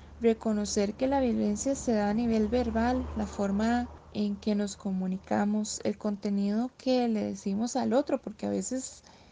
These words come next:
un contenido puede ser muy violento, que llega a denigrar al otro, a descalificarlo. Entonces esas son formas en las que puedo llegar a estar invisibilizando, uh, la violencia en,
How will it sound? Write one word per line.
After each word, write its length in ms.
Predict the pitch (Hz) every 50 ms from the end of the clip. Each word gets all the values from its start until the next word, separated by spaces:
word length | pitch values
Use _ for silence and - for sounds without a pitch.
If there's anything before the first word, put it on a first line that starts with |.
| - - - - - -
un 140 | 214 208 208
contenido 560 | - 247 247 240 - 226 208 202 202 226 233
puede 280 | - - 220 214 233 233
ser 280 | - - 220 208 208
muy 240 | 214 214 214 220 220
violento, 720 | 214 202 226 226 214 208 214 233 247 247 - _ - 214 214 - _ _
que 120 | - 208 190
llega 300 | - 196 190 196 196 208
a 40 |
denigrar 560 | 226 233 226 214 202 190 196 196 - 208 208 208
al 180 | 214 208 208
otro, 360 | 208 208 214 - - 214 - -
a 100 | 220 208
descalificarlo. 1120 | 202 196 196 - - 202 190 190 190 - - 196 - - - 202 202 202 196 196 196 202 202 - - - - - - - - - -
Entonces 340 | _ - 240 269 302 294
esas 220 | 320 302 294 302 302
son 180 | - 311 311
formas 640 | 294 - - 294 285 277 277 277 302 311 311 - -
en 200 | 247 220 214 214
las 200 | 214 214 196 196
que 220 | - - - 202 196
puedo 260 | - 214 208 226 262
llegar 440 | 262 254 220 208 214 208 208 220 247
a 60 | 254
estar 480 | 247 - - - _ - 220 214 220
invisibilizando, 1600 | 240 247 247 240 226 214 196 - - - 202 190 190 190 185 185 190 185 185 - - - 285 311 339 339 330 254 202 190 185 190 190 - - - - -
uh, 360 | - 196 202 202 202 196 190 185
la 180 | 202 214 208
violencia 720 | 196 202 196 196 196 196 214 247 285 320 330 - - 220 208
en, 180 | 202 196 180